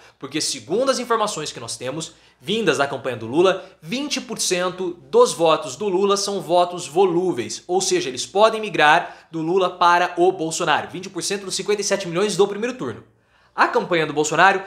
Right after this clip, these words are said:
tem uma análise mais conservadora. A campanha do Bolsonaro acredita que dez por cento dos votos do Lula podem migrar para o Bolsonaro no segundo turno.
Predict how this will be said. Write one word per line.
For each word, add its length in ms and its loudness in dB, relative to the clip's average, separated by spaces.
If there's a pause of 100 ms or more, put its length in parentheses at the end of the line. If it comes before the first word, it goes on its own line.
(180)
tem 240 0
uma 260 2
análise 400 0
mais 320 0
conservadora. 680 -2
A 20 -6
campanha 280 -6
do 40 -8
Bolsonaro 380 2
acredita 340 -6
que 140 -8
dez 420 2
por 180 -8
cento 480 -4 (240)
dos 320 4
votos 400 0
do 120 -4
Lula 320 -2
podem 260 -2
migrar 460 -4
para 180 0
o 40 -4
Bolsonaro 500 -4 (240)
no 320 0
segundo 420 -4
turno. 340 -14